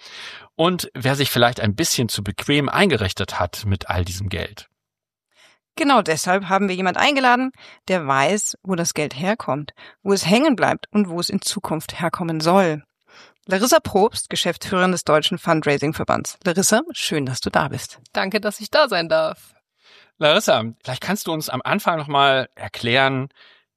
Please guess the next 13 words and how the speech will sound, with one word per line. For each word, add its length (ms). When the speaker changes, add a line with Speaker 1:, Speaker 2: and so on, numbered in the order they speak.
Speaker 1:
was 340
ist 160
eigentlich 320
Fundraising 840
und 340
was 420
hat 120
das 120
eigentlich 200
mit 140
Zivilgesellschaft 760
zu 80
tun? 360